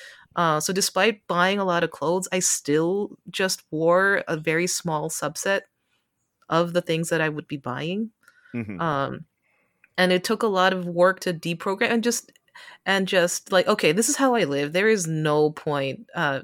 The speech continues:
Speaker 1: pretending that I'm somebody, like, spending money like I'm somebody else. It's not gonna happen."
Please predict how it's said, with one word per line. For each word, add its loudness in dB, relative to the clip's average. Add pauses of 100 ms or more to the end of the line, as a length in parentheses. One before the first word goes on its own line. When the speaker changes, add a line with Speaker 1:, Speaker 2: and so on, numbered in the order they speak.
(120)
Speaker 1:
pretending -4
that -4
I'm -6
somebody, -4
like, -2
spending 2
money 2
like 0
I'm -4
somebody -4
else. -8 (260)
It's -6
not 0
gonna -6
happen." -10